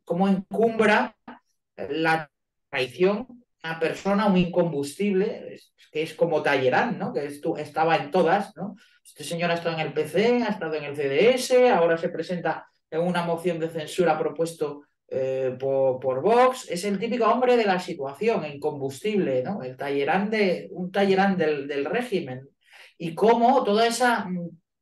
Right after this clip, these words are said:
ese peregrinaje para estar siempre ahí, encima merece el respeto y, cuando no, la adulación directa.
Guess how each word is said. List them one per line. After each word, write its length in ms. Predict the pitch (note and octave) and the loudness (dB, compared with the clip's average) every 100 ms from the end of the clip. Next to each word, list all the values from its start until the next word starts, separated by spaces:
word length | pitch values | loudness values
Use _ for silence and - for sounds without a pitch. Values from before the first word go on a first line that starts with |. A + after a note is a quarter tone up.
| _ - | _ -16
ese 540 | - - F#3 F3+ - | -14 -4 -2 -2 -2
peregrinaje 960 | F#3 E3+ E3 D3+ D3+ D#3 G3+ G#3+ G3 F3+ | 0 2 2 -2 -6 -2 -2 -2 -2 -2
para 260 | E3+ D3 | 0 -2
estar 340 | D3 - F#3 F3+ | -4 -4 -4 -2
siempre 360 | G#3 G3+ F#3 | -2 0 0
ahí, 440 | D#3+ D#3+ F#3 B3 - _ _ _ _ - - | 0 2 0 -2 -12 _ _ _ _ -20 -20
encima 720 | D3 C#3+ - E3 F3+ A#3+ A#3+ | -16 -16 -14 -10 -4 -4 -4
merece 880 | F#3 D#3+ D3+ F3 G#3 A#3 D4+ D4 - | -4 -2 0 0 0 -4 -4 -6 -12
el 260 | - E3 D#3+ | -8 -6 -4
respeto 920 | D3+ C#3+ - - A3 A#3+ C4 D4 D4 | -6 -8 -6 0 2 2 0 0 0
y, 120 | F#3+ | 0
cuando 360 | - D#3+ D#3 D3+ | 0 -4 -2 -4
no, 120 | D#3+ | 0
la 380 | A#3+ G#3+ F3+ - | 2 2 2 0
adulación 600 | E3 D3+ C#3 C#3 G#3+ B3 | -2 -2 -2 -2 -2 -2
directa. 440 | D3+ A3 C4+ - | -2 -2 -4 -8